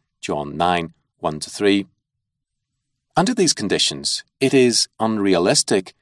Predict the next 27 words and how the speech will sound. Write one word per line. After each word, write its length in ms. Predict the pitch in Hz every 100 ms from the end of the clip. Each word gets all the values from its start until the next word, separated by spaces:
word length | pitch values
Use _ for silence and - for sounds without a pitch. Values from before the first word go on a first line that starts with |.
| _ _ _ -
and 180 | 107 87
moreover 480 | 87 87 82 85 -
idolatrous 720 | 78 73 113 190 190 - - - _ _
to 60 | -
expect 500 | 160 - - 113 -
the 80 | 92
capitalist 640 | - 90 90 95 87 -
form 220 | - 87
of 120 | 80 -
economic 500 | - - 82 76 78 87
organization 800 | 82 78 82 113 98 - 95 - _ _ -
to 120 | 120
eradicate 540 | 95 82 87 90 -
poverty 460 | - 80 78 87 80
completely. 720 | - 104 - 131 135 135 120 - _ _ _ _ _ _ _ _ _ _ _
Such 280 | - 82 -
an 60 |
expectation 800 | 78 76 - 82 - 98 90 95
implies 440 | 92 92 85 71 -
that 180 | - -
capitalism 680 | 147 165 101 90 92 82 - _ _
is 140 | - 127
a 40 |
means 300 | 107 82 80
of 100 | -
social 400 | - - - 90
salvation. 720 | - 95 95 107 113 - 123